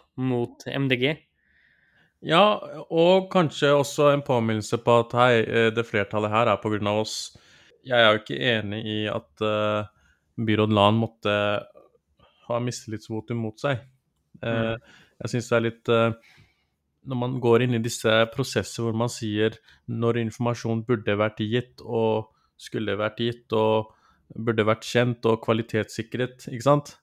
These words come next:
Speaker 2: Så er det,
Speaker 1: Mm.
Speaker 2: så er man allerede i en sånn røre hvor man bare må ta en stilling.
Speaker 1: Mm.
Speaker 2: <laughs>
Speaker 1: Ja.
Speaker 2: Eh, så man, da må man se på sakens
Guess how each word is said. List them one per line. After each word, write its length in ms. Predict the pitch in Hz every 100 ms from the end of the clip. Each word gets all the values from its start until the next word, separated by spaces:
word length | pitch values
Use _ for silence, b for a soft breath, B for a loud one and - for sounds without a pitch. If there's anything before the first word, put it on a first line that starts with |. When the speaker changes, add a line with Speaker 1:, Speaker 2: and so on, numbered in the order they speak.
| _
Speaker 2:
Så 180 | - 131
er 220 | 113 110
det, 100 | 110
Speaker 1:
Mm. 80 | 117
Speaker 2:
så 160 | - 131
er 40 |
man 180 | 120 131
allerede 400 | 135 127 131 110
i 40 | 117
en 60 |
sånn 160 | 117 131
røre 320 | 135 110 113
hvor 160 | 127 117
man 200 | 117 123 -
bare 320 | 135 135 113
må 140 | 120
ta 100 | 120
en 100 | 113
stilling. 380 | 117 127 104 117 - b b - - -
Speaker 1:
Mm. 300 | 127 117 -
Speaker 2:
<laughs> 100 | - B B B
Speaker 1:
Ja. 140 | 117 113
Speaker 2:
Eh, 320 | 131 127 131 131 B _ 135
så 240 | - 147
man, 120 | 143
da 80 | 143
må 100 | 147
man 100 | 156
se 140 | 160 -
på 120 | 151
sakens 460 | - 117 107 135